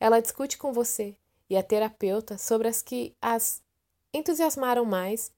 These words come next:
e onde se sentiu mais à vontade. Gradualmente, vocês aprendem a separar suas necessidades e seus desejos dos dela. Talvez desejassem ter uma filha que fosse a primeira em tudo,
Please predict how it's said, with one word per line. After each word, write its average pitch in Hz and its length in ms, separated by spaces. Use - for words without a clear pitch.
e 294 140
onde 349 300
se 226 120
sentiu 208 320
mais 185 200
à 170 80
vontade. 165 580
Gradualmente, 196 720
vocês 220 300
aprendem 247 440
a 240 40
separar 220 460
suas 202 220
necessidades 214 800
e 202 60
seus 202 220
desejos 190 680
dos 185 180
dela. 190 400
Talvez 269 300
desejassem 247 680
ter 214 160
uma 208 160
filha 220 300
que - 100
fosse 214 220
a 208 40
primeira 202 360
em 220 80
tudo, 202 380